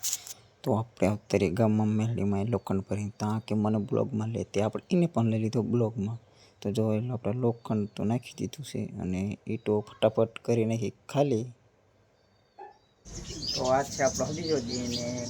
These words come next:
કાલે આપણે કાંઈ વ્લોગ શૂટ કર્યો નહોતો, મોડું થઈ ગયું હતું. તો આજ કંઈક, અ, આવું કામ છે. હા, પડદી બોરવાની છે, આ તો બોરી દીધી છે. આ એક બાકી છે,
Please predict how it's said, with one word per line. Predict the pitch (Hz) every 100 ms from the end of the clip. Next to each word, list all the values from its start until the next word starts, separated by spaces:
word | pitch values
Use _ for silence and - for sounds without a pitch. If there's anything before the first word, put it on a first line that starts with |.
| 113
કાલે | 120
આપણે | 120 120
કાંઈ | 113 113
વ્લોગ | 131 123
શૂટ | 160 135
કર્યો | 156 143
નહોતો, | 151 - 131 123
મોડું | 123 151 -
થઈ | 131 -
ગયું | -
હતું. | 139 131 - 110 113 - -
તો | 123 123 127
આજ | 131 -
કંઈક, | 123 117 113
અ, | 117 117 123 117 - - - - 123
આવું | 135 127 123
કામ | 123 123
છે. | 156 156 135 147 131
હા, | 131 127 113
પડદી | 131 131 131
બોરવાની | 151 156 160 160
છે, | 190 - - - - 123
આ | 131
તો | 131
બોરી | 151 170 156
દીધી | 127 135
છે. | 190 - - - - - - -
આ | 131 127
એક | 120 131
બાકી | 175 131
છે, | 120